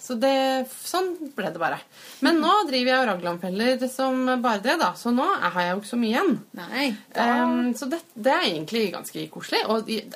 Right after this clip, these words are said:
Speaker 1: jeg har jo tenkt etterpå, altså, eller underveis, at herregud, hva var det jeg klagde for?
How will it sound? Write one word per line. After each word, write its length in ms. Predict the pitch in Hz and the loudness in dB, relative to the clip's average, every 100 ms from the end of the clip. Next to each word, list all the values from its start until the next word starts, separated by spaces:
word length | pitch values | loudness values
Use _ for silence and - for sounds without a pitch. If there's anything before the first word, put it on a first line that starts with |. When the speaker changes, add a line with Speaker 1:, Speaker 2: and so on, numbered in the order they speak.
| - | -4
Speaker 1:
jeg 160 | 185 | -2
har 160 | 185 180 | 2 0
jo 60 | |
tenkt 280 | 214 190 160 - | 0 -4 -8 -10
etterpå, 300 | - 156 156 | -8 -6 -6
altså, 340 | 156 175 - - _ _ | -4 -6 -6 -12 _ _
eller 160 | 185 175 | -6 -4
underveis, 360 | 175 202 240 214 | 0 2 0 0
at 220 | 190 185 - - - _ _ - | -4 -6 -16 -20 -20 _ _ -8
herregud, 220 | 190 196 | -4 -2
hva 120 | 196 196 | 2 2
var 80 | |
det 100 | 180 | 2
jeg 320 | 170 156 160 156 _ _ _ | 0 -2 -6 -12 _ _ _
klagde 440 | - 175 160 160 151 | -8 -8 -6 -6 -2
for? 160 | 233 | 0